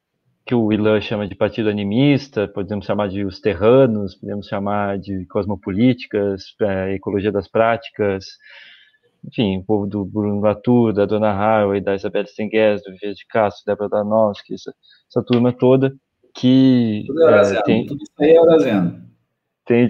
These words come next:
Speaker 1: é, então, tudo terranos, né, os terranos.
Speaker 2: É
Speaker 1: É, quase como
Speaker 2: eurasiano,
Speaker 1: se fosse
Speaker 2: também é tudo
Speaker 1: os
Speaker 2: eurasiano.
Speaker 1: ter-,
Speaker 2: Resolveu esse, o Dugin
Speaker 1: nos
Speaker 2: resolveu esse problema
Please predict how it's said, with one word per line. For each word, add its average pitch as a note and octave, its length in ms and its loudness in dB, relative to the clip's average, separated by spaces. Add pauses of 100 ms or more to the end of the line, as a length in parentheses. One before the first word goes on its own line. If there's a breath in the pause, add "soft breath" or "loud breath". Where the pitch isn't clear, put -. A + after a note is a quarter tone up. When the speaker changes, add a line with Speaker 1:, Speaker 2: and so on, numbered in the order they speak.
Speaker 1:
é, C3 440 6
então, A#2+ 400 2
tudo B2+ 240 0
terranos, D3+ 600 2
né, G#2+ 160 -2
os G2+ 80 -8
terranos. A#2 760 -6 (500)
Speaker 2:
É - 60 -4
Speaker 1:
É, - 40 0
quase G3+ 180 2 (120)
como F3 60 2
Speaker 2:
eurasiano, D#3 180 2
Speaker 1:
se G#2 80 -8
fosse - 160 -10
Speaker 2:
também F#3 220 -2
é - 40 -8
tudo G#3 200 -6
Speaker 1:
os G3+ 60 -2
Speaker 2:
eurasiano. C#3+ 420 2
Speaker 1:
ter-, A2+ 60 -4
Speaker 2:
Resolveu D3+ 380 0
esse, - 120 -2
o B2 320 -6
Dugin F#3 300 0
Speaker 1:
nos A#2 160 2
Speaker 2:
resolveu E3 320 4
esse E3 140 -2
problema - 360 -20